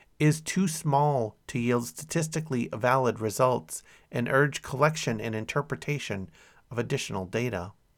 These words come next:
January eleven,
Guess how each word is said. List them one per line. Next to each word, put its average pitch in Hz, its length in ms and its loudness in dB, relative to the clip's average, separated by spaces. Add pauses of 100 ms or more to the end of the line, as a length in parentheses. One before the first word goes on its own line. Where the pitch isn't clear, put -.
(1800)
January 135 420 4
eleven, 123 640 2